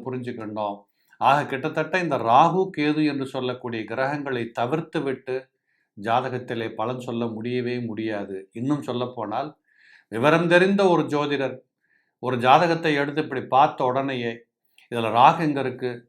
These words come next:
கேது எங்க இருக்கு, ராகு திசையை கடந்து வாரா, கேது திசை இவருக்கு வருமா, ராகு யாரோட நட்சத்திரத்தில் இருக்கிறார், கேது யாரோட நட்சத்திரத்தில் இருக்கிறார், இப்படிங்கிறது தான் முதல்ல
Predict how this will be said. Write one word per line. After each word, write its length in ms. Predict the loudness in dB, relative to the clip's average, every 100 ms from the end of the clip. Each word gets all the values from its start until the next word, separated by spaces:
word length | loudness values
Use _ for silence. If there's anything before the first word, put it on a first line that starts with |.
| _ -4
கேது 240 | 0 2 2
எங்க 120 | 0 0
இருக்கு, 260 | -4 -6 -10 -10 -16 _ _ _ 4 8
ராகு 260 | 10 8 2
திசையை 280 | 0 0 0
கடந்து 280 | 0 2 2
வாரா, 240 | 2 2 0 -4 _ _ _
கேது 200 | 0 2 2
திசை 180 | 2 0
இவருக்கு 260 | -2 -4 -2
வருமா, 320 | -2 0 0 0 -4 _ _ _ _ _ _ _ 0 8
ராகு 280 | 8 8 8
யாரோட 320 | 10 10 8 4
நட்சத்திரத்தில் 580 | 0 -2 -2 -2 -4 -6
இருக்கிறார், 520 | -6 -4 -2 -2 -6 _ -4
கேது 300 | 2 4 4 6
யாரோட 260 | 6 4 2 -2
நட்சத்திரத்தில் 580 | -6 -8 -8 -8 -6 -8
இருக்கிறார், 420 | -6 -4 -4 -6 _ _ _ -10
இப்படிங்கிறது 680 | -2 2 4 4 2 -2 0 0
தான் 100 | 2 0
முதல்ல 440 | 2 4 4 4